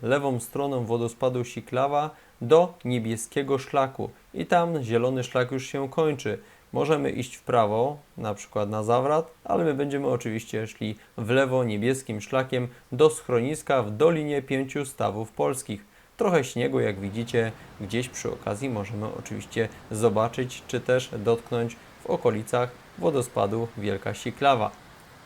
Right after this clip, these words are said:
Wielka Siklawa to największy polski wodospad na potoku Roztoka. Wodospad spada z progu ściany stawiarskiej, oddzielającej doliny,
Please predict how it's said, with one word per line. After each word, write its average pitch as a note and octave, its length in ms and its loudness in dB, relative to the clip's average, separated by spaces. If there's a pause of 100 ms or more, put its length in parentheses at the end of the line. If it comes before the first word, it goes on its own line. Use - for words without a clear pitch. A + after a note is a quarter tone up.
(420)
Wielka E3 420 4
Siklawa D3 600 2
to B2 260 0
największy A#2+ 580 0
polski C3 420 -4
wodospad A#2+ 720 0 (120)
na B2+ 160 0
potoku B2+ 460 -4
Roztoka. B2+ 540 0 (800)
Wodospad A#2+ 560 2
spada B2 400 2
z - 80 -10
progu A#2+ 360 0
ściany A#2 460 -4 (240)
stawiarskiej, A#2+ 840 0 (460)
oddzielającej C3 1000 4 (320)
doliny, B2+ 500 2